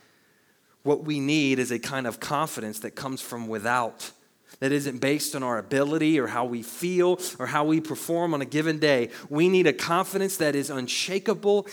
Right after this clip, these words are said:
and true, and this kind of confidence comes only from God. God confidence is a deep trust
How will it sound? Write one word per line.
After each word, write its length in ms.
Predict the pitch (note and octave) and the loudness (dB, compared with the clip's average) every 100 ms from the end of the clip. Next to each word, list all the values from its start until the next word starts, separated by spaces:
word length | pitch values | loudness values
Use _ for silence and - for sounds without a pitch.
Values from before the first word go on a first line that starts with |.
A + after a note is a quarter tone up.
| - | -8
and 180 | D3 C#3 | -6 -4
true, 500 | - G3 E3 C#3+ C#3+ - | -2 2 4 4 0 -2
and 140 | D3 E3 | 2 2
this 120 | F#3+ | 2
kind 220 | G#3+ G3+ | 2 0
of 80 | E3+ | 0
confidence 480 | G3 G3+ F#3 D#3 - | 2 2 0 -4 -4
comes 300 | E3 C#3 - | -4 -4 -2
only 400 | F#3 D#3+ A#2 G#2+ | 0 0 0 -4
from 240 | A#2+ A2 | -6 -8
God. 380 | A#2+ G#2+ G2 F#2+ _ _ _ _ _ _ _ _ - - A#2+ | -4 -2 -4 -6 _ _ _ _ _ _ _ _ -20 -20 4
God 360 | F3+ G3 A3+ - | 8 10 10 6
confidence 680 | D#3+ D3 C#3 C3+ C#3 - - - | 0 0 -2 -4 -4 -6 -10 2
is 160 | E3 | 4
a 140 | D#3+ C3+ | 6 4
deep 640 | G#2+ D#3+ G3+ B3 - - | 0 0 2 2 -2 -8
trust 680 | - - G#3+ D#3+ C3+ - - | -4 2 4 4 4 0 -2